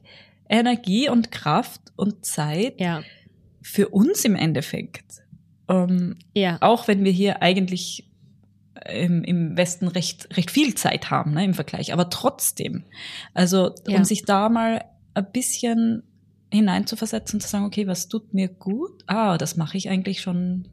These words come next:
Speaker 1: jetzt eine Zeit lang und das tut mir eigentlich nicht gut. Ja.
Speaker 2: Genau. Genau, das ist, ähm, so wie du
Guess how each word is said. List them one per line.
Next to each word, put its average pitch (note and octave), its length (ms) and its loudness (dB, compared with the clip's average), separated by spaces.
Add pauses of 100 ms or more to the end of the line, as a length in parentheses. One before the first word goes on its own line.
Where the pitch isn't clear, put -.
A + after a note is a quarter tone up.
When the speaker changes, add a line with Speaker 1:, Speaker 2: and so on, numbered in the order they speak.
(140)
Speaker 1:
jetzt - 200 -10
eine F3 160 -2
Zeit F3+ 280 0
lang F#3 220 2
und E3+ 140 -2
das - 220 -6
tut E3+ 160 -4
mir F3 120 -4
eigentlich G3+ 300 -2
nicht F#3+ 320 4
gut. - 320 -10 (1000)
Ja. E3 280 -4 (680)
Speaker 2:
Genau. F3 400 4 (680)
Genau, F#3 280 4
das F3+ 180 2
ist, - 260 0
ähm, F#3 520 2 (400)
so F#3+ 240 -4
wie F#3 60 0
du F#3 220 -2